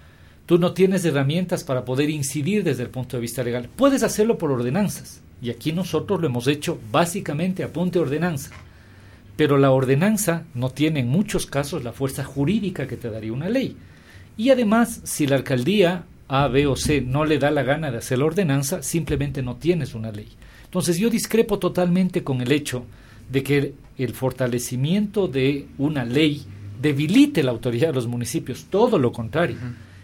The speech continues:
Speaker 1: Esa ley lo que debe decir con toda claridad es que la autoridad de suelo son los municipios
Speaker 2: De
Speaker 1: y
Speaker 2: acuerdo.
Speaker 1: darle a esos municipios las herramientas para poder ordenar el suelo, en cosas como, por ejemplo, el límite urbano.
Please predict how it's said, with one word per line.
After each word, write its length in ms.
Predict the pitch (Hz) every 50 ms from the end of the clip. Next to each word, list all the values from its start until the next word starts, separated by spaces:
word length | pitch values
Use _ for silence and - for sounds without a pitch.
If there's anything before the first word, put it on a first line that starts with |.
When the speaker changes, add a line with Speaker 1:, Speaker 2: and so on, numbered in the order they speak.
| - -
Speaker 1:
Esa 260 | 143 151 - 170 156
ley 200 | 147 156 190 214
lo 140 | 202 196 -
que 100 | - 143
debe 220 | 131 151 165 175
decir 340 | 139 131 - - 160 170 156
con 200 | 160 139 123 120
toda 300 | - - 180 208 233 202
claridad 460 | - 147 131 120 120 120 143 165 175
es 160 | 180 165 165
que 140 | - - 139
la 80 | 127 127
autoridad 560 | 117 117 - 131 120 123 117 135 185 220 196
de 80 | 185 135
suelo 380 | - - 170 190 196 180 139
son 440 | - - 123 - 202 269 320 339 311
los 160 | 196 143 -
municipios 720 | 120 120 113 110 - - - 120 123 123 170 190 190 - -
Speaker 2:
De 460 | - - - - - - - 139 143
Speaker 1:
y 40 | 135
Speaker 2:
acuerdo. 120 | 127 165
Speaker 1:
darle 200 | 214 240 247 190
a 20 | 165
esos 240 | 165 165 208 165 147
municipios 500 | 143 135 127 120 - 170 180 185 214 180
las 160 | 165 143 127
herramientas 600 | 135 113 123 123 131 151 202 214 - 233 - -
para 220 | - 131 117 110
poder 260 | 98 117 113 120 139 160
ordenar 400 | 160 135 120 117 113 117 117 135
el 80 | 139
suelo, 320 | - - 302 294 208 151 - -
en 140 | 147 117
cosas 340 | - - 156 151 - 165 131
como, 240 | - - 117 120 123
por 140 | 127 202 214
ejemplo, 400 | 202 - 208 202 185 - 247 - -
el 120 | 156 131
límite 300 | 123 123 120 120 110 -
urbano. 300 | 117 104 101 107 104 104